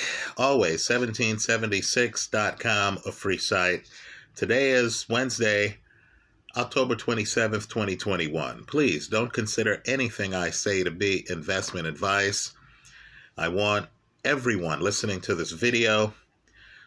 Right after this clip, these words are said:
to follow their own research and their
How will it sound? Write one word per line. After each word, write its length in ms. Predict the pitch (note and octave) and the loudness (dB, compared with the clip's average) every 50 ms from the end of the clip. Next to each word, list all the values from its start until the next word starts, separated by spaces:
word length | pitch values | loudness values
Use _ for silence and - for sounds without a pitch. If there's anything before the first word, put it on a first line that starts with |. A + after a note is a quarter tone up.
| _ _ - - | _ _ -12 -4
to 640 | - G2+ F#2+ F#2 F#2 F2+ F2+ F2+ F2 F2 F2 E2 _ _ _ _ | 0 2 4 6 6 6 4 4 4 2 0 -4 _ _ _ _
follow 420 | - - A2+ G#2+ A2 B2 B2 A#2 | -6 -2 0 0 2 4 4 4
their 300 | G2 G#2+ G#2+ G#2+ A2 A2 | 4 4 4 4 6 6
own 220 | G#2 G2+ F#2+ F#2 | 4 4 2 0
research 840 | G2 A#2+ B2 A#2 - - - B2+ A#2+ A#2+ A#2+ A2+ - - - - - - - - | 0 0 2 2 0 0 2 4 4 4 2 2 0 0 0 0 -2 -4 -8 -6
and 240 | - G2+ G2+ F#2+ F2+ | -4 -2 -2 -2 0
their 300 | E2+ G2 G2 G2 G2 F#2+ | 0 2 4 4 2 2